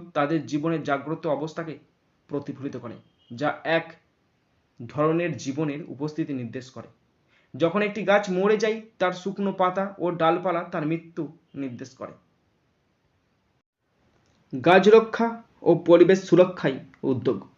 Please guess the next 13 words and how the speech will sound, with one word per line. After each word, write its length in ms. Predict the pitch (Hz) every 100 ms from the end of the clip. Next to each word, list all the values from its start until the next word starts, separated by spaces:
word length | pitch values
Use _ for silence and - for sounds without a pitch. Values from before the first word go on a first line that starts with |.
| _ _ _ _ _ - 127
গাছ 240 | 160 190 -
কাটার 320 | 208 208 233
ফলে 260 | 240 208 240 -
পরিবেশের 480 | 190 202 214 214 196
ভারসাম্যহীনতা 1160 | 127 175 - 208 208 202 156 190 196 147 - -
দেখা 220 | 156 165
দিলে 260 | 175 160 - _ _ _ _ _ _ _ -
পরিবেশ 420 | 180 196 214 170
রক্ষায় 400 | 185 190 - 165
বিভিন্ন 540 | 190 - 160 180 190 -
উদ্যোগ 460 | 156 156 160 151 -
নেওয়া 300 | 135 143 139
হচ্ছে। 360 | 131 131 -